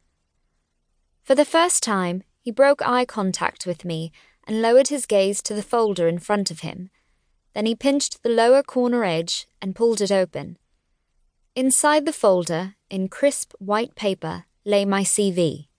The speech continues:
"All right then, Miss Henshaw," he said, his tone levelled and lacking the soft melodic sounds of earlier. "Let's do it your way."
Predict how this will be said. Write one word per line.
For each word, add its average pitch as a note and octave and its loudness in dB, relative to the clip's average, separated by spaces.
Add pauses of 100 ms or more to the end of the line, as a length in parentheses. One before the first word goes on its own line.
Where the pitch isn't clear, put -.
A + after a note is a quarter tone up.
(1500)
"All F#3+ 4
right E3 2
then, F3 -2
Miss E3 -2
Henshaw," D#3+ -4 (1040)
he D#4 0
said, G3 2 (400)
his - -8
tone C4+ 0
levelled F#3 2 (120)
and A3 -4
lacking A#3 -2
the F3 -8
soft - -4
melodic G3+ 0
sounds G3 -4
of F3 -6
earlier. D#3 -2 (1040)
"Let's F#3 -2
do A#3 6
it B3 4
your E3+ 2
way." D#3 -14